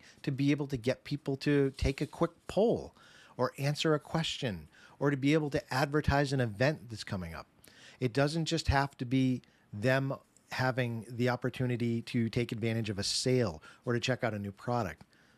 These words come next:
Make it conversational. And our last tip to remember when you're crafting those marketing messages is to keep in mind the rule that less is more. Fifty-nine percent of survey respondents said that the number one reason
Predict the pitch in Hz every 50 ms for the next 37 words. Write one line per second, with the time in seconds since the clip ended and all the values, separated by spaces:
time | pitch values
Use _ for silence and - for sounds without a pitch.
0 | _ _ 180 208 208 220 - - - 175 170 165 160 143 - 127 127 143 - -
1 | - - - - _ _ _ _ _ _ _ _ _ _ _ _ _ _ _ _
2 | _ _ _ _ _ _ _ - 135 139 135 127 131 127 147 156 160 156 - -
3 | - - - 156 - _ - - 143 131 131 131 131 131 131 135 135 143 131 123
4 | 127 123 120 120 120 - - 131 120 120 120 - 135 123 123 120 120 113 120 117
5 | 120 120 - 127 123 120 117 113 110 113 - - 113 117 120 117 - - - -
6 | - - - _ 147 143 - - 143 - - - 202 214 208 190 165 147 135 131
7 | 135 139 135 131 123 113 117 123 123 123 120 127 - - 110 78 95 117 110 120
8 | 135 135 143 - - - - - - 117 113 113 110 104 101 85 92 98 95 90
9 | 80 85 95 - _ _ _ _ _ _ _ _ _ - - - - - _ _
10 | _ _ - 277 269 - _ - 208 196 185 170 151 151 156 160 156 - 156 147
11 | - - - 156 143 143 - 135 117 - - - 135 135 139 127 135 131 135 135
12 | 127 123 - - - 131 131 127 127 120 110 98 92 - - - - 139 131 120
13 | 135 131 - - 127 123 123 127 139 151 175 202 190 196 185 170 156 156 156 160
14 | 160 147 120 120 123 123 123 135 131 131 131